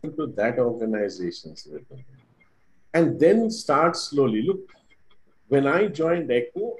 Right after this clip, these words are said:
I'm sure most of the people at senior levels looked at me with suspicion. That who's this new little, you know, teddy bear that's come and, you know, planning to wave his magic wand? You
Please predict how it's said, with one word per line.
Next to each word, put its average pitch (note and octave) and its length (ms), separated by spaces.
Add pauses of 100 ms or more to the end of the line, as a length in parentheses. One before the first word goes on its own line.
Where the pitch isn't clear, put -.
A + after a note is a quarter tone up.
I'm F#3+ 280
sure G3 640
most E3 380
of F3+ 120
the D#3+ 140
people D3 440
at C#3+ 100
senior C#3 360
levels C3+ 480
looked A2+ 320
at A#2+ 220
me A2+ 120
with G#2 240
suspicion. E2+ 760
That D#2+ 120 (100)
who's D3 400
this B2+ 320
new G#2 440
little, G2 280
you F2+ 340
know, A#2 160 (140)
teddy F#2+ 240
bear F#2+ 300
that's F#2 320
come F2+ 280
and, F2+ 220 (840)
you G#2 80
know, C#3+ 360 (1000)
planning A2+ 440
to A2+ 80
wave A2 420
his G2 220
magic G#2 380
wand? A2 400
You D#2+ 100